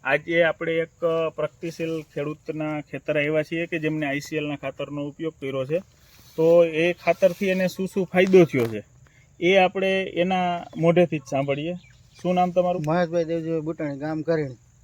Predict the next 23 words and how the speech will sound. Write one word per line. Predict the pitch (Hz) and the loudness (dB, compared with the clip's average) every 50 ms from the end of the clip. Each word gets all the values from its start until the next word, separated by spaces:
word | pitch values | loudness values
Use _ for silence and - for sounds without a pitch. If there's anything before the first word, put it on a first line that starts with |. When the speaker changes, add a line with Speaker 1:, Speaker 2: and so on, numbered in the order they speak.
| _ _ _ | _ _ _
Speaker 1:
અ, | 151 127 123 123 120 120 120 117 117 117 - - - _ _ _ | -18 -16 -16 -14 -14 -14 -14 -14 -16 -18 -20 -20 -20 _ _ _
તાલુકો? | - 135 147 151 151 - 156 160 | -6 -4 -4 -4 -6 -10 -12 -10
Speaker 2:
કેશોદ. | - 175 180 175 - 147 131 - - - - - - _ _ _ _ _ _ _ - | -6 -6 -6 -6 -6 -8 -10 -12 -18 -20 -20 -20 -20 _ _ _ _ _ _ _ -14
Speaker 1:
જિલ્લો? | 123 123 135 139 143 143 - 143 | -14 -10 -8 -8 -10 -10 -10 -10
Speaker 2:
જુનાગઢ. | 160 180 180 165 143 135 127 - _ _ _ _ _ _ _ _ _ _ | -6 -4 -4 -4 -6 -6 -12 -20 _ _ _ _ _ _ _ _ _ _
Speaker 1:
બરાબર | 120 117 110 104 107 | -12 -10 -10 -10 -10
છે. | 104 - 117 | -14 -16 -18
તો | 113 - 147 151 | -10 -8 -8 -6
મહેશભાઈ, | 160 175 190 208 202 202 220 214 196 | -2 -2 -2 -2 -2 -2 -4 -4 -4
તમે | 208 208 208 208 | -4 -6 -4 -4
આઈ | 196 202 | -4 -4
સી | 208 - - 214 | -6 -6 -6 -6
એલ | 208 214 214 | -6 -4 -6
ના | 208 202 | -6 -8
કયા | - - 220 220 208 | -8 -6 -6 -6 -6
ખાતરનો | - 196 190 - 175 165 160 156 | -6 -10 -10 -10 -12 -12 -12 -14
ઉપયોગ | 147 131 151 147 - | -14 -12 -14 -12 -6
કરો | - 196 202 | -2 -2 -2
છો? | |
Speaker 2:
પોલીસલ્ફેટ | 202 180 160 180 170 - 185 175 160 | -2 -2 -4 -6 -6 -6 -8 -8 -4
નાખ્યું | 170 185 202 196 208 175 131 | -6 -6 -4 -4 -6 -6 -6
છે. | 135 143 | -6 -8
Speaker 1:
હા. | 143 - _ _ - 117 | -10 -12 _ _ -16 -16